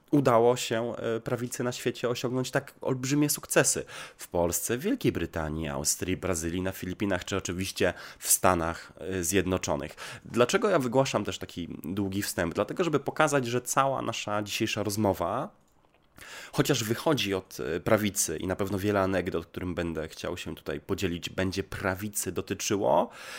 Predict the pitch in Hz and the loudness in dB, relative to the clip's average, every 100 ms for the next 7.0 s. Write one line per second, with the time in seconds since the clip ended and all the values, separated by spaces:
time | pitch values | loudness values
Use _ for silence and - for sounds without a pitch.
0 | - - _ - 131 185 - 165 170 160 | -14 -18 _ 0 4 4 4 0 0 2
1 | 156 147 143 135 143 110 92 - - - | 2 0 0 2 4 4 2 -4 -10 -6
2 | 98 - - - 131 120 - 139 120 147 | -4 -2 -2 0 0 2 2 2 2 4
3 | 135 - 95 82 85 78 69 73 80 80 | 6 4 -2 -2 -2 -2 -4 -2 -2 -2
4 | 78 - 80 87 80 78 85 85 80 80 | -4 -6 -4 -2 -2 -2 -4 -2 -2 -2
5 | 78 - 78 76 76 65 73 - 95 85 | -4 -2 -2 0 -2 -2 -4 -2 0 0
6 | 92 90 80 73 90 135 - 87 - - | 0 -2 0 -2 -2 -6 -2 0 0 0